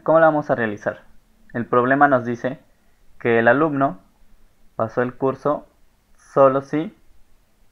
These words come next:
el promedio es mayor o igual a seis. Entonces vamos a utilizar la variable prom, que es donde tenemos el promedio del alumno, y vamos a poner si promedio es mayor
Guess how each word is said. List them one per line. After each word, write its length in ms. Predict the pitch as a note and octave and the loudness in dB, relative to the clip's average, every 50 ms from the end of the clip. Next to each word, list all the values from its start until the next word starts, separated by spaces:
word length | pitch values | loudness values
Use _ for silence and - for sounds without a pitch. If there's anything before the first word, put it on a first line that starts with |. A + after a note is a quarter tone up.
| - _ _ | -20 _ _
el 100 | A#2 A2+ | -8 -6
promedio 460 | - - A#2+ A#2+ A#2+ A#2+ A#2+ A#2+ A#2 | -2 -2 -2 0 0 -2 0 0 0
es 160 | A#2 A#2 A2+ A#2+ | 0 -2 -2 -2
mayor 400 | A#2 A2 A#2 C3+ D#3 E3+ - - | -2 -2 0 0 0 0 -2 -6
o 100 | - B2+ | -8 -8
igual 280 | A#2+ A2+ A2+ A2 A2 A2 | -4 0 0 0 0 0
a 60 | G#2+ | -4
seis. 300 | - A2 G#2 - - _ _ _ _ _ | -6 -12 -12 -12 -20 _ _ _ _ _
Entonces 420 | - A#2+ A2+ A#2+ A2+ A2+ A2+ A2+ A#2 | -10 -8 -4 -4 -6 -6 -8 -10 -4
vamos 280 | A#2+ A2 A#2 C3 - | -2 -2 -2 -2 -6
a 40 | C#3+ | -8
utilizar 420 | A#2+ - B2 A2+ A2 - C3 A#2+ | -6 -6 -8 -8 -4 -4 -4 -2
la 100 | A#2+ B2 | 0 0
variable 360 | A#2 A2+ A2 A2 A2 G#2+ G#2+ G#2 | 0 2 2 0 -2 -2 -4 -6
prom, 340 | - - C3 C#3 D#3+ F#3+ - _ _ _ _ _ _ _ _ _ _ _ | -2 0 0 0 -2 -4 -14 _ _ _ _ _ _ _ _ _ _ _
que 140 | - A#2 A2+ | -6 -4 -4
es 60 | A2+ | -2
donde 200 | A#2 B2 B2 A#2+ | -2 -4 -4 -4
tenemos 380 | A#2 - A2 A2 A2 A2+ A#2 - | -4 -4 -4 -4 -4 -6 -6 -8
el 80 | A2 G#2 | -10 -10
promedio 440 | _ A2+ A2 G#2+ G#2+ A2 A#2 A#2+ | _ -8 -6 -6 -6 -6 -4 -4
del 140 | A#2+ A2+ A2 | -4 -2 0
alumno, 440 | G#2+ G#2+ A#2 B2+ B2+ C#3 D3+ G#3+ - _ _ - - - _ - _ _ _ _ _ _ - - | 0 -2 -2 -4 -4 -4 -6 -6 -6 _ _ -20 -20 -20 _ -20 _ _ _ _ _ _ -16 -6
y 60 | B2 | -4
vamos 180 | B2 B2+ B2+ - | -2 -2 -2 -2
a 80 | B2 - | -4 -4
poner 360 | - A#2 A#2 A#2+ B2 - - _ _ _ _ _ - _ _ | -2 -2 -2 -2 -4 -4 -10 _ _ _ _ _ -20 _ _
si 180 | _ _ - A#2+ | _ _ -10 -8
promedio 600 | - A#2 A#2+ B2+ C#3+ C#3+ C3+ C3 C3+ C3+ - - _ | -4 -4 -4 -2 0 -2 0 0 -2 -4 -6 -10 _
es 320 | A#2 A#2+ A#2+ - - _ | -12 -12 -12 -14 -20 _
mayor 500 | - A#2 A2 G#2 A2 B2+ D3 D#3+ E3+ - | -4 -2 -2 -2 0 -2 -2 -2 -4 -6